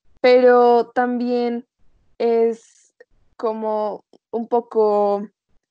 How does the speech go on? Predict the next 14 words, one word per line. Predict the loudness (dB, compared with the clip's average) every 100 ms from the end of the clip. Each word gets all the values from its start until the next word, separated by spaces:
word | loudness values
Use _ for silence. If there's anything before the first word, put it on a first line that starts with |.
| _ _ _ -16
es | -16
que | -14 -14 -10
no | -8 -8
sé | -10
cómo | _ _
decir, | _ _ _ _ _ -20 -18
ah, | -14 -8 -4 -4 -4 -6 _ _ _ _ _ _ _ _ _
un | -6 -4
poco | 0 -2 0 2 4
dramático | 4 4 2 -2 -2 -4 -2 -2
<laughs> | 2
para | 2 2
mi | 0 -2
gusto. | -2 -2 -4 -8 -8 -10